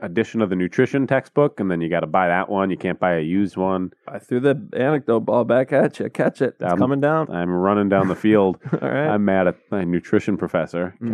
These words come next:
Speaker 2: Mm-hmm.
Speaker 1: making a fucking fortune. These guys are
Speaker 2: Yeah.
Speaker 1: crooks, I tell ya.
Speaker 2: The only nutrition book you need, Food Pyramid.
Speaker 1: There you go. That's
Speaker 2: Mm-hmm.
Speaker 1: outdated.
Speaker 2: It's
Speaker 1: I
Speaker 2: on the back of the dollar bill. I call conspiracy.
Speaker 1: <laughs> I always thought they, actually,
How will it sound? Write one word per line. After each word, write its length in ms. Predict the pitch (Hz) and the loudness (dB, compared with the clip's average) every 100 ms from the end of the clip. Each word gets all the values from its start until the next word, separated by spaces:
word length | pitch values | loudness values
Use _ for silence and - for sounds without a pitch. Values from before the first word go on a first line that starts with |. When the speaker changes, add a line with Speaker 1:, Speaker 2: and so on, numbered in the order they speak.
| 76 | -4
Speaker 2:
Mm-hmm. 80 | |
Speaker 1:
making 180 | 117 110 | -4 -4
a 40 | 78 | -4
fucking 320 | 101 - 80 | -6 -6 -10
fortune. 560 | - 95 107 82 76 - _ _ _ _ - | -8 -4 -4 -6 -14 -16 _ _ _ _ -8
These 60 | |
guys 120 | - | -6
are 40 | 78 | -6
Speaker 2:
Yeah. 60 | - | -2
Speaker 1:
crooks, 260 | 113 - - | -2 -2 -8
I 40 | |
tell 220 | - 62 | -14 -12
ya. 120 | 78 - _ - | -12 -14 _ -12
Speaker 2:
The 60 | - | -6
only 160 | 147 | -4
nutrition 420 | 143 - 139 123 | -6 -6 -6 -4
book 160 | 120 120 | -4 -4
you 60 | 117 | -4
need, 240 | 131 139 | -4 -8
Food 180 | - 131 | -6 -4
Pyramid. 340 | 123 113 - - _ _ _ _ _ | -4 -6 -8 -12 _ _ _ _ _
Speaker 1:
There 200 | - 80 80 | -8 -6 -2
you 60 | |
go. 200 | 92 82 | -2 -2
That's 180 | 82 - | -4 -4
Speaker 2:
Mm-hmm. 40 | 117 110 | -4 -4
Speaker 1:
outdated. 320 | 78 62 127 - _ _ _ _ - | -6 -8 -10 -12 _ _ _ _ -6
Speaker 2:
It's 140 | 147 | 0
Speaker 1:
I 40 | |
Speaker 2:
on 60 | 165 | 2
the 80 | 165 | 2
back 220 | 131 123 | 2 2
of 40 | 117 | 0
the 40 | |
dollar 300 | 110 113 113 | 2 2 2
bill. 260 | 110 131 110 | 4 4 4
I 100 | 123 | 2
call 200 | 120 117 | -2 -2
conspiracy. 640 | 123 - 135 139 131 - | -6 -6 -2 -2 -4 -6
Speaker 1:
<laughs> 1700 | 571 392 160 539 - 214 302 311 233 _ _ - - - - 160 - | -4 -2 -2 -4 -6 -6 -6 -6 -6 _ _ -20 -18 -14 -12 -8 -4
I 140 | - | 2
always 200 | 339 139 | 2 2
thought 180 | 135 120 | 0 2
they, 120 | 147 131 - _ _ | 0 0 -14 _ _
actually, 280 | 127 127 - | -2 -2 -4